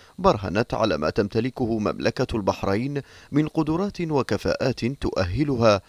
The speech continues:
لأن تكون في مقدمة الدول التي تمتلك نظاما صحيا متطورا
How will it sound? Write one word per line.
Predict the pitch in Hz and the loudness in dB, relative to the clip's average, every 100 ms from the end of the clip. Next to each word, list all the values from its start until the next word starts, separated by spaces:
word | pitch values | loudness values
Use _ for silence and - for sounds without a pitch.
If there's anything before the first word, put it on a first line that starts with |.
| - - | -18 -8
لأن | - 69 67 | -2 -2 -2
تكون | - - 139 123 | -4 -2 0 0
في | 110 104 | 0 0
مقدمة | 104 - 107 127 143 - | 0 2 0 0 -4 -2
الدول | 113 95 147 135 107 - - - | -4 -2 2 4 2 -2 -12 -2
التي | 190 175 143 | 0 0 -2
تمتلك | 135 101 82 123 120 - | -2 -2 0 0 0 0
نظاما | 110 90 67 113 110 | 0 0 2 2 2
صحيا | 104 101 - 131 123 | 0 -4 -4 -2 0
متطورا | 104 98 131 147 135 120 113 101 98 | 0 2 0 0 2 2 2 2 0